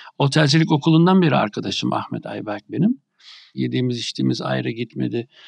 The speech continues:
Bir Ahmet Biçer diye arkadaşımız vardır. O da Afyonludur. Onunla da yetmiş üçten beri Frankfurt'ta aynı otelde çalışmaya başladık. Hani bu arkadaşlıklar muhteşem arkadaşlıklar.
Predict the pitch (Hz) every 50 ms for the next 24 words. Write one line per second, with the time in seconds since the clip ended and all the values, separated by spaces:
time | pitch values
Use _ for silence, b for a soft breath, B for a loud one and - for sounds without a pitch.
0 | B B B B 131 139 - 123 127 - 139 131 131 - - 131 - - 135 127
1 | 120 117 120 120 123 117 117 - - 123 117 110 - 123 127 123 117 113 120 120
2 | 120 123 127 123 120 120 139 - 120 117 - - 127 123 120 117 117 117 117 117
3 | - - 123 120 120 120 117 113 110 117 - 147 143 110 117 113 - 110 107 -
4 | 127 - - - 123 117 117 113 107 110 104 - - - - - - - - -
5 | - - 117 110 104 110 110 110 - - 107 107 107 110 - - 131 131 - -
6 | - 131 131 123 123 127 - 139 135 139 151 147 139 B B B B B B B
7 | B B - 151 151 143 139 - 165 139 147 147 139 - - 147 - 165 156 147
8 | 143 143 143 135 139 - 143 135 - 151 143 139 127 117 - - 110 107 101 101
9 | - - - - - - 156 -